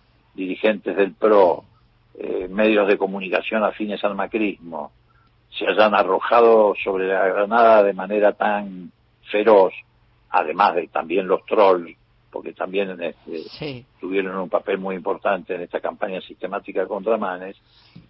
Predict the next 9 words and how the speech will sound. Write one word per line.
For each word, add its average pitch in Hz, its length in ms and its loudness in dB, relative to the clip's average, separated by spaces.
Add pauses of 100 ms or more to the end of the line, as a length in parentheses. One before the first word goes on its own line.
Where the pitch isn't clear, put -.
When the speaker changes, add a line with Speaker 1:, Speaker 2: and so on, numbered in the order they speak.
(300)
Speaker 1:
este, - 340 -6
demuestra 110 500 4
efectivamente, 107 920 0 (500)
confirma, 117 960 0 (180)
porque 92 320 -8
fue, 107 180 -4 (920)
fue - 120 -8
una 117 120 2
campaña 113 640 2